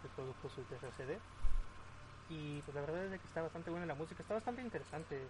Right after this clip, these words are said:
está, está extraña porque sí está <laughs> medio rapeado, pero con sintetizador,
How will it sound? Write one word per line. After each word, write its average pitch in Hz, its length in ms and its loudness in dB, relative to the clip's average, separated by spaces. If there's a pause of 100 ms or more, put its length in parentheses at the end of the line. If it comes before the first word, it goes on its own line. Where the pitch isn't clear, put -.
está, 156 340 0 (1000)
está - 140 2
extraña 233 520 8
porque 220 380 0
sí 220 260 -2
está 190 680 12 (500)
<laughs> - 540 -14
medio 160 360 2
rapeado, 190 1160 4 (220)
pero 156 240 4
con 143 160 -4
sintetizador, 180 1300 2